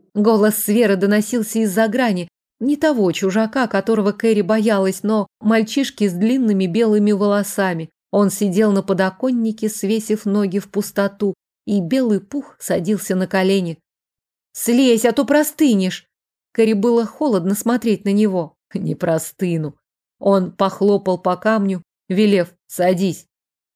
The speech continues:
Смотреть будем». «Куда?» «Вниз! Видишь, как красиво». Огни, переплетенные с огнями, созвездиями, желтыми россыпями одуванчиков.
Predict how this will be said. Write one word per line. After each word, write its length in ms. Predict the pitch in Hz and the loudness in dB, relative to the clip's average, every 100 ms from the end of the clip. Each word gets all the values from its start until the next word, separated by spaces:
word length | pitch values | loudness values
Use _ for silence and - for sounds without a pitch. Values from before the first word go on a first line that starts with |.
| _ - | _ -20
Смотреть 640 | - 180 180 220 196 135 | -6 -4 0 2 2 0
будем». 400 | 165 160 151 135 _ _ _ - | -4 -4 -4 -8 _ _ _ -6
«Куда?» 600 | 214 208 240 208 170 _ _ _ _ _ _ | -2 0 2 0 -4 _ _ _ _ _ _
«Вниз! 540 | 165 156 180 190 - _ _ _ | -8 -4 -2 -2 -6 _ _ _
Видишь, 320 | 156 202 214 | 0 0 0
как 220 | 208 - | -2 -2
красиво». 640 | 190 196 - 185 151 143 _ _ _ _ - | 0 -2 -2 -4 -6 -8 _ _ _ _ -4
Огни, 360 | 202 208 285 | -2 0 0
переплетенные 800 | 294 202 202 196 196 240 208 202 | 0 0 0 -4 -2 -2 0 -2
с 120 | 196 | -2
огнями, 720 | 190 180 175 196 190 170 156 - | -4 -2 -2 -2 -2 -4 -8 -4
созвездиями, 1080 | 202 180 160 170 214 175 151 165 160 160 - _ _ _ | -2 0 0 0 0 0 -4 -6 -4 -6 -10 _ _ _
желтыми 580 | 185 254 233 - 220 220 | 0 2 2 0 0 2
россыпями 880 | 240 220 - 202 196 202 202 190 _ | 2 -2 -4 -4 -2 0 0 -4 _
одуванчиков. 1040 | - 160 208 202 202 180 165 - - 165 | -6 -2 -2 0 -2 -2 -6 -12 -10 -12